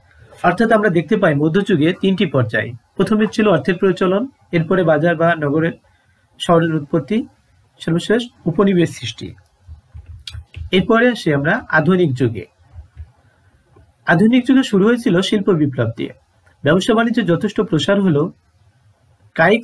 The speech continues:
শ্রম নির্ভর উৎপাদন ব্যবস্থার কারণে সমাজের বাড়তি প্রয়োজন পূরণ করা সম্ভব হয় না। সতেরোশো পঞ্চাশ সাল থেকে আঠারোশো পঞ্চাশ সালের মধ্যে জেমস ওয়াট কর্তৃক বাষ্প ইঞ্জিন, হারগ্রিভস এর স্পিনিং হুইল, কে এর পাওয়ার লুম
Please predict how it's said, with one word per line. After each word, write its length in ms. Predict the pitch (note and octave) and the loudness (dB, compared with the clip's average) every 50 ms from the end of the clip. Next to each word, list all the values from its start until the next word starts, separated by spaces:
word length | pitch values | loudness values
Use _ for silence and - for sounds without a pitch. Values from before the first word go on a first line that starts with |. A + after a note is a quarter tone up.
| - - | -2 -2
শ্রম 180 | - F3+ F3+ | 0 0 2
নির্ভর 340 | F#3+ G#3 G#3+ G3 G#3+ G#3+ G3 | 2 0 0 2 2 2 2
উৎপাদন 400 | F3 - - F3+ F3 E3+ G3+ G3+ | 0 0 -2 -2 -2 0 0 0
ব্যবস্থার 400 | G3+ G3+ G3 G3+ - - G3+ F#3 | 0 0 0 -2 -2 -2 -4 -2
কারণে 300 | F#3 F#3 F3+ F#3 F#3+ G#3 | 0 0 -2 0 -2 -4
সমাজের 440 | G#3+ - F3+ D#3 E3 F3 F3 F#3+ E3+ | -2 -2 0 0 0 2 0 0 2
বাড়তি 320 | D#3 D#3 D#3+ D#3+ D#3+ G#3 | 2 2 0 0 -2 -6
প্রয়োজন 360 | G3+ - F#3+ F#3 F#3 F#3 F3 E3 | -4 -2 0 0 0 0 -2 -2
পূরণ 280 | - F3 E3+ D#3+ D#3 | 0 0 0 0 -2
করা 220 | C#3+ E3 E3 G3+ G#3 | -2 -2 0 0 0
সম্ভব 400 | - F3+ D#3 D3+ D3+ D3 C#3 B2+ | -2 -2 -2 0 0 0 2 0
হয় 120 | A#2+ - | 0 -2
না। 140 | A2 - - _ _ _ _ _ _ _ _ _ _ _ _ _ - | -6 -16 -18 _ _ _ _ _ _ _ _ _ _ _ _ _ -6
সতেরোশো 520 | - - G3+ G3+ C4 A#3 A3+ - B3 A#3 | -2 0 2 2 2 0 0 0 0 0
পঞ্চাশ 400 | - F#3 E3+ D#3+ - G#3+ G#3 - | 2 0 0 0 0 -2 0 0
সাল 160 | G#3+ G3+ G3+ | 0 0 0
থেকে 200 | F#3+ G#3 G3 - | 0 -2 0 0
আঠারোশো 400 | F#3 D#3+ D3+ F3+ F3+ F#3+ - G#3 | 0 0 0 -2 -4 -4 -4 -4
পঞ্চাশ 380 | - E3+ D#3 D3+ D3+ G3 F#3+ - | -2 -2 -2 -2 -2 -4 -2 -2
সালের 220 | - G3 G3 F#3+ | -2 0 0 0
মধ্যে 380 | F3+ E3 D3+ C3+ B2+ D#3+ F#3+ A#3+ - _ _ _ _ _ _ _ _ _ _ _ _ _ - D#3 | 0 0 0 0 0 -2 -4 -4 -8 _ _ _ _ _ _ _ _ _ _ _ _ _ -4 0
জেমস 280 | D3 F3+ F#3+ F#3+ - | 2 2 2 4 4
ওয়াট 200 | G3+ G#3 G#3 - | 4 2 2 2
কর্তৃক 380 | - A3 G3 - - G#3+ F3 - _ _ _ _ _ - | 0 -2 -2 0 -2 -6 -6 -8 _ _ _ _ _ -2
বাষ্প 280 | D3+ D3+ - - - | -2 -2 -2 0 0
ইঞ্জিন, 460 | F#3 F3 E3 D#3+ D3+ E3 F#3 A3 C4+ - - | 2 2 2 0 0 0 -2 -2 -4 -6 -4
হারগ্রিভস 380 | - D3+ D3+ E3 G3 G3 - - | -2 -2 0 0 -2 -2 0 0
এর 160 | F#3+ E3 D#3+ | 0 0 0
স্পিনিং 340 | D#3+ - F3+ E3+ E3 D#3 D#3+ | -2 -4 -2 -2 -2 -2 -2
হুইল, 220 | D#3+ D#3+ F#3 A3+ A#3+ _ _ _ _ _ _ _ | -2 -2 -4 -4 -6 _ _ _ _ _ _ _
কে 220 | - F3 F3 E3+ - | -2 0 0 0 0
এর 200 | - F3+ E3+ E3 | 0 0 0 0
পাওয়ার 280 | E3 E3+ D#3 D3 D3+ D3+ | 0 0 0 2 2 0
লুম 240 | D3+ D#3 F3+ G#3+ | 0 0 -2 -2